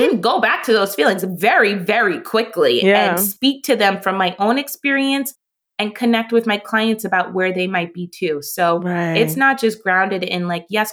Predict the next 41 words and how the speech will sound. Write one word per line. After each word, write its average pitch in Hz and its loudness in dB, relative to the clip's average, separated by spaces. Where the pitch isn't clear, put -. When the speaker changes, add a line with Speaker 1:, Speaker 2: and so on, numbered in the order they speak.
Speaker 1:
credentials 185 -6
are 170 -2
beautiful, 202 -6
they're 170 -4
very 170 -2
nice, 170 -4
but 185 -6
it's 180 -6
also 185 0
about 226 -2
lived 170 -6
experience 175 -12
Speaker 2:
That 156 0
Speaker 1:
too. 131 -10
Speaker 2:
lived 175 0
experience. 214 2
And 233 2
that's 262 0
becoming 302 2
a 220 4
reoccurring 190 2
theme, 180 6
even 185 4
when 185 4
I 170 2
have 190 -2
these 196 -2
conversations 170 2
with, 160 2
with 160 -2
especially 170 -4
Black 160 0
women 175 4
on 160 2
this 151 -4
podcast, 196 0
and 165 2
I 165 0
say, 160 0
you 160 0
know, 151 0